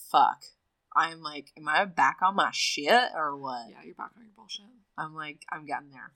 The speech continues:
Speaker 2: For, like, another day or two and then
Speaker 1: Yeah,
Speaker 2: <laughs>
Speaker 1: but, you know,
Speaker 2: The cycle
Speaker 1: seasonal
Speaker 2: continues.
Speaker 1: depression, it's coming. 'Cause, you
Speaker 2: It is.
Speaker 1: know, the days are getting shorter, the nights are getting
Speaker 2: Ah.
Speaker 1: longer.
Speaker 2: I literally, right when we started recording, I looked at the time 'cause I was, I think the blinds were open.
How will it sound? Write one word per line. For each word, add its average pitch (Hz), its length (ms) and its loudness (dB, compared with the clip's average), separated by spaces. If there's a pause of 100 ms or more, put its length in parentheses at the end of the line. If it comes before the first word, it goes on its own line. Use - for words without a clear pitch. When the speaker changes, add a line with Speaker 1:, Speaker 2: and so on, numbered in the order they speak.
(120)
Speaker 2:
For, 208 120 4
like, 269 140 -10
another - 180 -20
day - 220 -20
or - 100 -20
two - 140 -20
and - 80 -20
then - 100 -20 (260)
Speaker 1:
Yeah, 175 340 8 (220)
Speaker 2:
<laughs> - 220 10
Speaker 1:
but, 185 200 12
you 190 80 4
know, 185 180 6
Speaker 2:
The 214 60 8
cycle 196 320 12
Speaker 1:
seasonal 220 140 6
Speaker 2:
continues. 190 200 6
Speaker 1:
depression, 165 560 2
it's 160 300 -2
coming. 151 600 -6
'Cause, 170 200 -6
you 175 80 -4
Speaker 2:
It - 20 -6
is. 170 60 -16
Speaker 1:
know, 165 100 -16
the 165 80 -10
days 156 300 -4
are 165 80 -10
getting 170 240 -4
shorter, 147 500 -4
the 143 80 -8
nights 131 300 -4
are 143 100 -4
getting 165 260 -4
Speaker 2:
Ah. 170 40 -14
Speaker 1:
longer. 135 440 -4
Speaker 2:
I 214 180 4 (100)
literally, 196 520 -10
right 175 200 4
when 175 120 -16
we 185 60 -16
started - 300 -10 (100)
recording, 180 500 -16
I 180 60 -14
looked 175 180 -16
at 190 60 -14
the 208 80 -14
time 180 320 -18
'cause 196 120 -18
I 180 80 -16
was, - 160 -18 (1300)
I 196 80 -16
think 202 180 -16
the 240 60 -16
blinds 175 320 -10
were 156 100 -12
open. - 360 -18